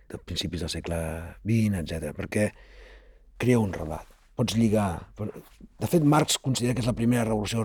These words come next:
eh, genuïnament pro-, proletària, no? Aquí podria, es podrien fer lectures, eh? Hi ha gent que reclama que les revoltes,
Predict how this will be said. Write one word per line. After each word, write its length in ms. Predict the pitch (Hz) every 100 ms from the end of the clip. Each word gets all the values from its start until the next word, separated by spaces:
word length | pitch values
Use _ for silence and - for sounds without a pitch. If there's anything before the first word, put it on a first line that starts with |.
| 107
eh, 300 | - 98 92 - -
genuïnament 580 | 123 120 113 113 113 107 -
pro-, 160 | -
proletària, 640 | - 101 90 87 80 78 - -
no? 140 | 135 - - - - - - - - _ _ _ _ _ _ _ - - - -
Aquí 160 | - 98
podria, 300 | - 90 87
es 80 | -
podrien 500 | 92 90 90 85 80
fer 140 | - 85
lectures, 460 | 82 - 92 82 82
eh? 80 | 92
Hi 60 | 80
ha 40 | 76
gent 120 | 87
que 120 | 90
reclama 420 | 85 85 90 92
que 160 | 92 92
les 160 | 87 87
revoltes, 640 | 87 87 92 92 92 82